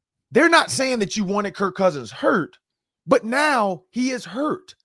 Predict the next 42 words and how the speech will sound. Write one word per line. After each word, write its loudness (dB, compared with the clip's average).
And -6
so 0
now 0
you 0
have 0
what -4
you -4
wanted. -4
So 2
you 4
didn't 0
want -2
him -6
hurt. -2
Great. -2
But 0
you 4
wanted 2
him -10
out. -2
So -4
let's, 2
let's 0
be -2
real. -2
Let's -2
be -4
grown -2
men -2
about -2
this. -12
Let's -10
be -8
grown 2
women 0
about -2
this. -16
Let's -16
be -2
adults 2
about -6
this. -20